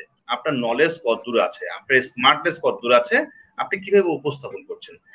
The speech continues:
that's all। সুতরাং কি আপনি অনলাইনে পড়াশোনা করছেন, হ্যাঁ মানলাম আমি, ঠিক আছে, ওকে, আপনি যদি মানে মা-, মানসিকভাবে দু-, মানে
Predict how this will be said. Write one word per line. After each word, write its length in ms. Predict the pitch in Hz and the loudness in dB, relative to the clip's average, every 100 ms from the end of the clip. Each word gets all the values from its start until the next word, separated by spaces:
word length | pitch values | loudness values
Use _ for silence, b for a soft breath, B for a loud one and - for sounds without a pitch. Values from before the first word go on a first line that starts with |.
| b _ | b _
that's 360 | 147 196 - 160 | 4 4 6 4
all। 100 | 120 | 4
সুতরাং 440 | - 190 226 214 - | -2 0 2 0 0
কি 120 | 160 | 4
আপনি 320 | 143 180 214 214 B B _ | 4 4 2 2 B B _
অনলাইনে 420 | 127 147 175 202 | 0 2 4 4
পড়াশোনা 420 | 208 175 175 175 202 | 4 4 4 4 2
করছেন, 320 | 196 202 202 | 2 2 4
হ্যাঁ 140 | 214 | 4
মানলাম 320 | 226 240 247 | 6 6 8
আমি, 180 | 226 131 | 6 4
ঠিক 220 | 110 156 | 0 -2
আছে, 280 | 151 127 117 | -2 2 4
ওকে, 240 | 139 147 147 | 4 4 2
আপনি 220 | 131 143 | 2 -2
যদি 320 | 139 147 123 | -6 -6 -6
মানে 540 | 117 113 113 113 107 101 - _ | -6 -4 0 0 -2 -6 -14 _
মা-, 180 | 110 117 | 0 2
মানসিকভাবে 380 | 139 143 156 160 | 2 2 2 2
দু-, 180 | 127 | 2
মানে 180 | 110 104 | 0 -4